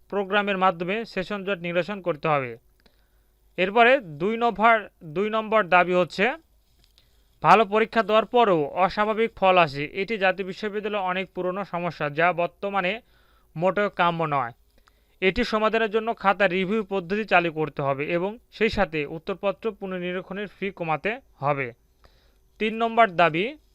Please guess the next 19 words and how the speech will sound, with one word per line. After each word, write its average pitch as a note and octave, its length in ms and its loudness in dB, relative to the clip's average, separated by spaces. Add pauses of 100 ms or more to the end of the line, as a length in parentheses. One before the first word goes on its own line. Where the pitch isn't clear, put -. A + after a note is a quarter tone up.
(1500)
জাতীয় F#3 300 6
বিশ্ববিদ্যালয়ের A#3 540 2
অধীনে A#3 360 2 (100)
কলেজসমূহ G#3+ 640 0
নিয়মিত G3+ 320 -4
ক্লাস F#3+ 400 0
নেওয়া F3+ 240 -2
হচ্ছে F3+ 300 -4
কিনা F3+ 320 0
তা E3 260 4
বিশ্ববিদ্যালয় F#3 640 -6
কলেজ F3 360 -4
পরিদর্শক E3+ 460 -6
দ্বারা E3 300 0
তদারকি E3 580 -4 (480)
করতে G3+ 260 2
হবে, C3+ 300 0 (800)
যাতে G3 280 4
ক্লাসে G#3 380 4